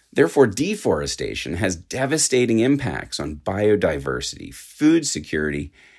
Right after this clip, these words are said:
and global heating. And a recent report by the I P C C warned about catastrophic consequences humanity faces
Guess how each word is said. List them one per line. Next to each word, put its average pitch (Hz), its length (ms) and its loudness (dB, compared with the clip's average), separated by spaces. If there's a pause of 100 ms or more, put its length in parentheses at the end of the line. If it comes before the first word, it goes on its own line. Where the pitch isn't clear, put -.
(160)
and 82 380 0 (220)
global 67 380 -6
heating. 60 400 -8 (220)
And 104 280 2 (100)
a 131 80 -4
recent 135 380 6
report 113 400 4
by 80 160 0
the 85 120 0
I 71 180 -4
P 71 260 -6
C 69 240 -4
C 92 260 0
warned 98 460 2
about 76 260 -2
catastrophic 117 880 -2
consequences 73 880 -6
humanity 69 420 -6
faces 64 520 -6